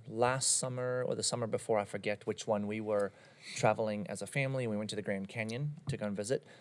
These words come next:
And one evening, we thought it'd be a fantastic idea to go watch the sunset over the ridge of the Grand Canyon. There's spaces that you can do that. And the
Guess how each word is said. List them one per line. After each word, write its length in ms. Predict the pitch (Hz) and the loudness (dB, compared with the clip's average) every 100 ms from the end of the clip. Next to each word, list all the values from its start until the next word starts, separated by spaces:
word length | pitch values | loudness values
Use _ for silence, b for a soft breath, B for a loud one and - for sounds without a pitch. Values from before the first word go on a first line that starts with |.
| B B - | B B 0
And 180 | 107 104 | 0 4
one 320 | 113 120 120 - | 2 2 -2 -4
evening, 400 | 113 104 113 107 | -6 -4 -2 -2
we 100 | 101 | 0
thought 200 | 104 98 | 2 2
it'd 100 | 90 | 0
be 100 | 95 | -2
a 60 | |
fantastic 680 | 90 - 104 95 104 - 98 | -4 -4 -4 -2 -4 -4 -4
idea 260 | 101 98 98 | -4 -2 -2
to 80 | 92 | -2
go 100 | 92 | 0
watch 260 | 92 92 - | 0 -2 -2
the 80 | |
sunset 760 | - 117 104 98 - 95 98 - - b b b | 0 0 0 -2 -2 -2 -4 -14 -16 b b b
over 200 | 110 104 | 4 4
the 120 | 101 | 0
ridge 280 | 95 101 101 | -2 -2 -2
of 120 | 104 | -6
the 80 | - | -6
Grand 320 | 98 98 95 | -6 -4 -4
Canyon. 320 | - 110 98 92 | -4 -4 -2 -2
There's 140 | 90 | 0
spaces 420 | - 98 90 95 | 2 4 2 0
that 180 | 90 85 | -4 -6
you 60 | 98 | -6
can 180 | - 90 | -6 -6
do 160 | 98 | -2
that. 180 | 95 98 | 0 0
And 260 | 107 104 101 | -2 -4 -2
the 240 | 113 107 | 2 0